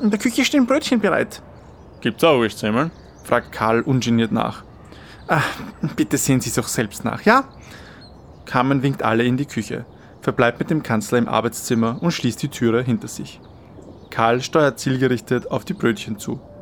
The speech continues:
Er beäugt mit angewidertem Gesicht die exquisite Auswahl. Er beäugt mit angewidertem Gesicht die exquisite Auswahl. "Karotte mit Kaviar? Na grauslich", kommentiert er, während er nach einem Brötchen greift.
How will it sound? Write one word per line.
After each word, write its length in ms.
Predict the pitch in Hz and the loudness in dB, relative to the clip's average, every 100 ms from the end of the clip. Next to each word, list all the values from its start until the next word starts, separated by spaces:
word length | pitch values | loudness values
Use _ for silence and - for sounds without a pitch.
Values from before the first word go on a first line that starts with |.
| - - | -20 -2
Er 80 | 131 | 0
beäugt 360 | 127 123 127 - | 4 4 2 -4
mit 140 | - | -2
angewidertem 640 | 120 123 127 127 127 120 | 0 2 2 2 2 0
Gesicht 460 | 117 107 117 - - - | 0 0 -2 -6 -12 -4
die 80 | |
exquisite 600 | 123 - 143 120 113 - | -2 -2 -4 -2 0 2
Auswahl. 480 | 98 - - - - - - - - - - - - | 0 -2 -2 -2 -4 -10 -20 -20 -20 -20 -20 -20 -2
Er 100 | 135 | 2
beäugt 340 | 131 120 120 | 4 4 2
mit 120 | 120 110 | -2 0
angewidertem 600 | 123 127 127 123 117 104 | 0 0 0 2 2 0
Gesicht 460 | 113 127 - - - | -2 -2 -4 -8 -4
die 100 | 139 | -2
exquisite 600 | 135 - 139 117 107 - | -2 -2 -2 -2 0 0
Auswahl. 380 | - - 101 104 - - - - - - - - - - - - - - - - - - | 0 -2 -4 -4 -10 -20 -20 -20 -20 -20 -20 -20 -20 -20 -20 -20 -20 -20 -20 -20 -20 -6
"Karotte 400 | 143 120 113 135 | 0 2 2 2
mit 220 | 147 - | 2 0
Kaviar? 500 | 120 117 120 143 170 - - - - - | 2 4 6 6 4 -4 -20 -20 -20 -4
Na 160 | 123 | -2
grauslich", 720 | 123 127 117 113 113 120 - - - - | 0 2 2 0 -6 -8 -12 -18 -20 0
kommentiert 460 | 143 139 135 147 | 4 4 4 4
er, 260 | 143 151 127 | 4 2 4
während 260 | 127 127 135 | 6 6 4
er 80 | 135 | 2
nach 140 | 117 | 2
einem 220 | 120 151 | 0 0
Brötchen 360 | - 113 - 151 | 0 -2 -2 -4
greift. 400 | 117 - - | -4 -6 -10